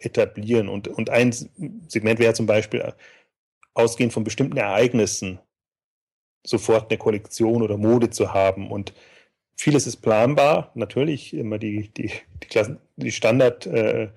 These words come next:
saisonalen Geschichten kommen jedes Jahr wieder zur selben Zeit,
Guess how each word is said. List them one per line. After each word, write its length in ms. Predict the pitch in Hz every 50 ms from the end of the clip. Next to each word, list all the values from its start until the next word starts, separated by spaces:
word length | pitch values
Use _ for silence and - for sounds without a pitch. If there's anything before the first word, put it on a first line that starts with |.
| - - - _ _ _ _ _ _ _ 175 156 _ _ _ _ _
saisonalen 560 | - - 185 175 147 151 135 123 117 120 123 120
Geschichten 360 | 113 - 135 120 - - 123
kommen 260 | - - 117 113 113
jedes 220 | 113 113 117 110 -
Jahr 160 | 110 98 98
wieder 180 | 117 - 165 143
zur 120 | - 117
selben 340 | - - 117 117 113 113 107
Zeit, 400 | - - 104 104 113 131 135